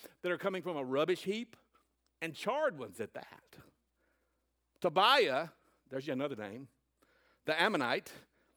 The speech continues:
who was standing beside him, remarked, "That stone wall would collapse if even a fox walked along the top of the wall." It's a four-legged fox, not a two-legged fox, okay?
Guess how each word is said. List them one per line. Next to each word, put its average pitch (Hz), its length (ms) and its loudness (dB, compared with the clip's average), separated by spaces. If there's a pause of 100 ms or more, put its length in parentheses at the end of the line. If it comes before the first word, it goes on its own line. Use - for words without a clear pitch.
(120)
who 208 120 4
was 196 120 4
standing 226 440 2
beside 233 500 6
him, 151 360 2
remarked, 175 600 0 (920)
"That 240 320 6
stone 208 760 4
wall 180 520 6
would 170 180 0
collapse 185 800 2 (500)
if 202 260 6
even 247 300 2
a 185 140 2
fox 202 520 2
walked 160 440 0
along 151 320 0
the 143 60 -8
top 143 260 -2
of 143 80 -6
the 147 60 -4
wall." 127 360 0
It's 160 140 -8
a 143 80 -2
four-legged 143 500 -2
fox, 131 460 -2
not 139 260 0
a 160 40 -2
two-legged 117 440 -2
fox, 92 300 -8
okay? 139 340 -2